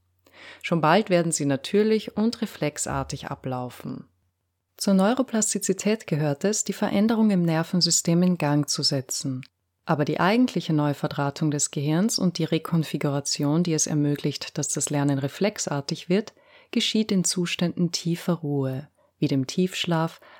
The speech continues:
aber auch während Meditation. Was uns zur dritten Phase des Tages bringt, die sechzehn bis vierundzwanzig Stunden nach dem Aufwachen. Das ist die Zeit, in welcher die Neuverdrahtung der Neuronen im Nervensystem stattfindet,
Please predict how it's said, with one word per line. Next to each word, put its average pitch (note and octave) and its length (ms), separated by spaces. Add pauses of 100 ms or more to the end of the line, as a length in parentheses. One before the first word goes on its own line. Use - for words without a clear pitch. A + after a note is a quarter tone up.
(100)
aber G#3+ 320
auch G3 180
während D#3 280
Meditation. D3 840 (560)
Was F3+ 240
uns G#3 260
zur G3 160
dritten D#3 400
Phase C#3 340
des - 240
Tages C3+ 440
bringt, C#3 480 (380)
die G#3 80
sechzehn F3 360
bis E3+ 180
vierundzwanzig E3 640
Stunden F3+ 460
nach C#3+ 240
dem C#3 180
Aufwachen. C3+ 800 (640)
Das F#3+ 200
ist - 160
die G3+ 80
Zeit, F3+ 380
in E3+ 120
welcher D#3 300
die D3+ 100
Neuverdrahtung D3+ 920
der D3 100
Neuronen C#3+ 680
im G3 160
Nervensystem D#3 840
stattfindet, D3+ 760